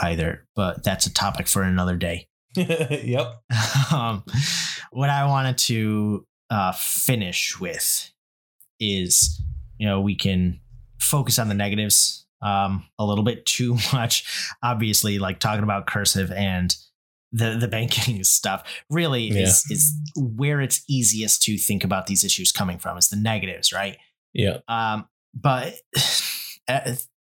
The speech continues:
Speaker 1: like, everybody's got positives to them. Everybody wants to say, like, "Kids these days" and blah, blah, blah. Kids these days are the same as kids those days.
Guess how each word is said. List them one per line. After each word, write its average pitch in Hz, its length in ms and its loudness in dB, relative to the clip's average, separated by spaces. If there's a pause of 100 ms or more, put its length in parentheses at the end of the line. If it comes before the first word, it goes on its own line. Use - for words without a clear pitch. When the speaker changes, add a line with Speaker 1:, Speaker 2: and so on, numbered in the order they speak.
(100)
Speaker 1:
like, 117 160 0
everybody's 185 360 0
got 135 440 -2 (100)
positives 104 680 0
to 101 120 0
them. 92 160 -2
Everybody 139 400 2
wants 113 320 0
to - 80 4
say, 107 220 2
like, 101 220 -4
"Kids 98 340 2
these 98 300 0
days" 92 420 2
and 92 280 -8
blah, 92 180 0
blah, 92 180 0
blah. 98 260 2 (460)
Kids 170 200 2
these 202 180 4
days 180 280 2
are 131 40 -2
the 107 80 -6
same 135 280 4
as 113 120 2
kids 107 260 2
those 92 220 2
days. - 440 0